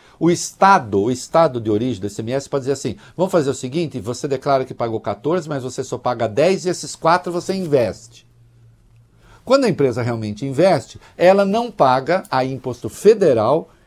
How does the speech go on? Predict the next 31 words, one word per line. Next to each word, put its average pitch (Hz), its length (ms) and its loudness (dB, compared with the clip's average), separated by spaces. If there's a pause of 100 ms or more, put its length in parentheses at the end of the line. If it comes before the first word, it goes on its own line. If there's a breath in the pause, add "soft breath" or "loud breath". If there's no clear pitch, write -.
(100)
imposto 143 520 0
de 123 80 -2
renda 113 300 -2
pessoa 107 300 -6
jurídica 135 680 -4 (160 soft breath)
e 147 60 -8
contribuição 143 600 -6
social 143 340 -4
sobre 131 220 -8
lucro 151 280 -6
líquido. 101 540 -6 (240 soft breath)
Qual 226 260 8
era 185 180 8
a - 20 6
patranha 147 760 -2
que 127 80 -14
estava 123 380 -6
em 117 100 -10
curso? 90 460 -8 (280 soft breath)
Cem 147 380 -4
reais 147 300 2
de 131 80 -16
faturamento, 143 800 -4 (180)
quatorze 139 480 0
por 143 160 -6
cento 147 260 -6
de 135 60 -10
I - 40 -14
C - 140 -6
M 147 200 0
S, 135 400 0